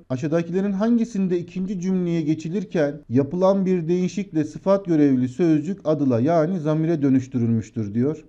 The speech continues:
Bakın arkadaşlar hemen E seçeneğine bakalım burada. Birçok olayı demiş. Bakın olay, isim, nasıl olay, birçok olay. Buradaki birçok sözcüğü nedir? Belgisiz sıfattır arkadaşlar.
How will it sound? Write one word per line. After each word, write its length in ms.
Bakın 220
arkadaşlar 760
hemen 400
E 200
seçeneğine 500
bakalım 420
burada. 400
Birçok 680
olayı 380
demiş. 360
Bakın 340
olay, 500
isim, 520
nasıl 460
olay, 460
birçok 580
olay. 400
Buradaki 560
birçok 480
sözcüğü 680
nedir? 340
Belgisiz 920
sıfattır 540
arkadaşlar. 960